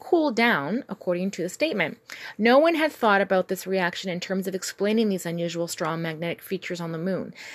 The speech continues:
Tycho goes on to say that in the statement, referring to the lava becoming magnetic moon rock under the surface and causing lunar swirls, this was the final piece in the puzzle of understanding the magnetism that underlines these lunar swirls. So it's kind of a fun little story.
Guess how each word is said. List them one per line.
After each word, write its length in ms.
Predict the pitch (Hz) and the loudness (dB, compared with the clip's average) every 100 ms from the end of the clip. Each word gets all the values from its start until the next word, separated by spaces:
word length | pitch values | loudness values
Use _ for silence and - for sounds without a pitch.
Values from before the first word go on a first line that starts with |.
| - | -10
Tycho 300 | - 285 262 | -4 2 4
goes 180 | 208 208 | 4 2
on 160 | 208 196 | 2 0
to 60 | |
say 260 | 190 208 190 | 0 2 2
that 160 | 175 180 | 4 0
in 80 | |
the 80 | 175 | 0
statement, 560 | - 269 302 202 180 - | -2 2 2 2 0 -2
referring 380 | 180 214 226 226 | -4 2 2 2
to 100 | 208 | 0
the 60 | |
lava 400 | 175 160 247 220 | 2 4 4 2
becoming 420 | 180 - 185 175 | -2 -2 -2 -2
magnetic 460 | 170 165 170 165 - | -2 -4 -4 -4 0
moon 240 | 220 277 | 2 4
rock 340 | 190 104 185 - - - - - | 4 2 0 -2 -14 -14 -14 -2
under 200 | 220 247 | 2 2
the 80 | 202 | 2
surface 560 | - 233 - 160 180 - | 4 4 4 -4 -4 -8
and 100 | 190 | -4
causing 400 | 208 214 214 196 | 0 0 0 0
lunar 220 | 208 190 | 0 0
swirls, 600 | - - 233 160 85 - - - - | -2 0 2 2 0 -6 -12 -18 2
this 180 | 220 233 | 4 4
was 140 | 247 | 0
the 80 | 240 | -2
final 340 | - 226 233 233 | 0 4 4 2
piece 300 | - 220 - | 0 -4 -2
in 80 | |
the 40 | 202 | -4
puzzle 300 | - 196 190 | -2 -4 -4
of 80 | 185 | -4
understanding 540 | 180 202 - 185 185 | -2 -2 -2 0 0
the 80 | 175 | 0
magnetism 880 | 170 180 214 214 - 175 165 160 160 - - | 0 2 2 2 0 -2 -2 -6 -6 -12 -10
that 140 | 196 - | -10 -2
underlines 600 | 185 185 190 175 160 165 | 0 2 2 0 -2 -2
these 220 | 175 170 | -4 -4
lunar 240 | 170 165 156 | -4 -4 -6
swirls. 640 | - 165 160 131 - - - _ _ _ _ _ _ _ - - - - | -4 -2 0 -2 -6 -10 -12 _ _ _ _ _ _ _ -20 -18 -18 -14
So 460 | - - 254 247 240 | 0 8 10 10 8
it's 180 | 240 - | 2 0
kind 280 | 254 277 311 | 4 8 8
of 60 | |
a 100 | 320 | 6
fun 320 | 311 254 254 | 6 6 8
little 200 | 254 262 | 8 6
story. 720 | 262 - 196 175 185 208 247 | 4 4 6 8 6 6 2